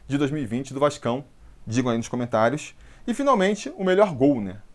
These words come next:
Qual vocês acham que foi o gol mais bonito do Vasco em dois mil e vinte?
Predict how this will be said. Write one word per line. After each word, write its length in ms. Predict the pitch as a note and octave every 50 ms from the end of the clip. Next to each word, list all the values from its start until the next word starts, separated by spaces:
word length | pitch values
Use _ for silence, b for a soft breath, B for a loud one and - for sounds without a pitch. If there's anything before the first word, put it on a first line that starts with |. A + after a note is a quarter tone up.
| -
Qual 200 | - C3 C#3 D#3
vocês 260 | D#3 E3 - D#3 B2
acham 260 | A2 A#2 B2+ - - C#3+
que 120 | C3 C3
foi 180 | - - D3 C#3
o 40 |
gol 180 | A#2+ B2 C#3+ D3
mais 340 | B2 A2 A#2+ C3+ E3 F3+ C#3
bonito 540 | C#3+ C#3+ C3+ A2 G2+ A#2 C#3 D#3 D#3 - A#2+
do 100 | G#2+ F2+
Vasco 420 | F#2 G#2 A#2+ C3+ - - - b b b b b b b b
em 200 | - D3+ F3+ G3
dois 200 | D#3+ D#3 B2 G#2
mil 180 | A2+ C#3+ F3+ F3+
e 80 | D#3+
vinte? 580 | A#2 F2+ F#2 B2+ D#3 D#3 C#3+ - - - - -